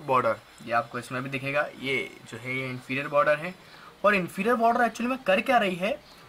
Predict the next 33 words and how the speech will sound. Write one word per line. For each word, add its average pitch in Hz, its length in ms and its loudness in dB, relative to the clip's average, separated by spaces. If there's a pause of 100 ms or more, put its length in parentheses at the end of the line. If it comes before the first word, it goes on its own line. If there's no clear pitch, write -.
वो 185 60 6
आपके 208 180 4
separate 220 460 0
कर 220 140 2
रही 185 180 0
है 131 180 -8 (360)
Interior 147 480 0
surface 208 480 -2
को, 277 220 2 (420)
और 185 80 2
उसका 233 120 0 (160)
पीछे 220 300 0
जो 254 80 0
surface 226 360 2
है 233 80 2
ना, 294 160 0 (540)
ये 165 140 2
है 208 100 4
अपनी 180 340 4
इंफीरियर 170 720 0
surface। 170 540 0 (260)
तो 190 60 -4
ये 208 80 0
line 180 300 0
अच्छे 185 220 -6
से 190 140 -4
याद 185 200 4
करना, 208 340 2 (420)
मैंने 160 160 2
यहाँ 180 140 4
पे 190 80 0
बोला 185 300 4
है 226 240 0